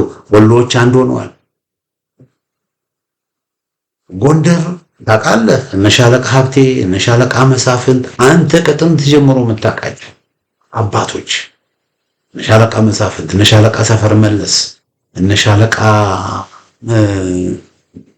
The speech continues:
ሀብቴ፣ እነዚህ በሙሉ እስክንድርን መርጠው፣ እንዳንተ እስክንድርን መርጠው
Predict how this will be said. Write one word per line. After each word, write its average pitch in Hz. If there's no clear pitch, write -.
ሀብቴ፣ 110
እነዚህ 151
በሙሉ 143
እስክንድርን 127
መርጠው፣ 110
እንዳንተ 139
እስክንድርን 117
መርጠው 107